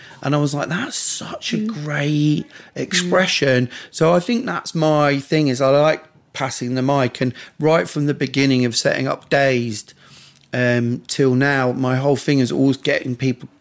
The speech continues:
Speaker 1: giving people a platform to have their voice, because their voices are much more interesting than me on my own spouting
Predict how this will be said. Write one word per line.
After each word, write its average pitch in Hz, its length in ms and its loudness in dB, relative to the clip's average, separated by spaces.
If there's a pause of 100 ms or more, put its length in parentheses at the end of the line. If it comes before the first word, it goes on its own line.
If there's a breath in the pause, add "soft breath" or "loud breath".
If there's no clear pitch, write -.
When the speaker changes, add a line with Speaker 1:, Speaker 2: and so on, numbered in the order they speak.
(160)
Speaker 1:
giving 131 240 0
people 123 240 -2
a - 20 -4
platform 127 680 -2 (380 loud breath)
to 139 100 -4
have 131 240 0
their 143 180 2
voice, 143 320 -2
because - 340 -6
their 151 240 2
voices 135 540 0
are 127 100 0
much 127 320 -6
more 123 140 -4
interesting 120 580 -6
than 117 300 -4 (340 loud breath)
me 127 600 2
on 123 120 -4
my 123 200 0
own 123 240 -2
spouting 120 720 -4